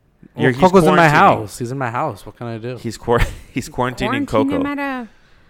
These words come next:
Speaker 3: I don't know, a vet or
Speaker 1: At the f-,
Speaker 3: something.
Speaker 1: at the farm.
Speaker 2: Yeah, take him out to the farm, right? Say, "Coco, look, there's a squirrel." And then you get him all riled up. You open the door. Coco runs out.
Speaker 1: And you drive away.
Speaker 2: And you don't just drive away.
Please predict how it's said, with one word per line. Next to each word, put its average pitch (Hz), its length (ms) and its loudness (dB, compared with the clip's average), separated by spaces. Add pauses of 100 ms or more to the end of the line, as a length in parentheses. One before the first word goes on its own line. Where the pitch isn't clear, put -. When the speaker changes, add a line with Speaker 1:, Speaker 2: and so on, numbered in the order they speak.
(220)
Speaker 3:
I 185 60 -16
don't 240 120 -12
know, 175 380 -16 (100)
a 147 80 -18
vet 156 420 -16
or - 60 -20
Speaker 1:
At - 140 -20
the - 60 -16 (120)
f-, - 80 -12
Speaker 3:
something. - 200 -18
Speaker 1:
at 117 100 -12
the 104 80 -10
farm. 107 440 -4 (680)
Speaker 2:
Yeah, 139 340 -2
take 143 200 -2
him 165 120 -6
out 160 140 -4
to 180 80 -8
the 175 120 -6
farm, 139 520 -4
right? 139 340 -2 (400)
Say, - 180 -6
"Coco, 185 640 0 (180)
look, 214 220 -2
there's 139 220 0
a 160 40 -12
squirrel." 170 540 0 (300)
And 107 180 -4
then 113 180 -2
you 110 60 -10
get 113 160 0
him 135 80 -4
all 143 160 -2
riled 131 320 0
up. - 340 -4 (280)
You 101 140 -2
open 120 200 -4
the 151 80 -6
door. 110 300 -2
Coco 127 360 -2
runs 117 280 -2
out. 117 340 -2 (220)
Speaker 1:
And 113 80 -8
you 113 40 -6
drive 139 200 2
away. 180 280 -2 (400)
Speaker 2:
And 190 460 -12
you 214 60 -6
don't 330 160 -6
just 117 180 -10
drive 110 280 2
away. 95 380 -4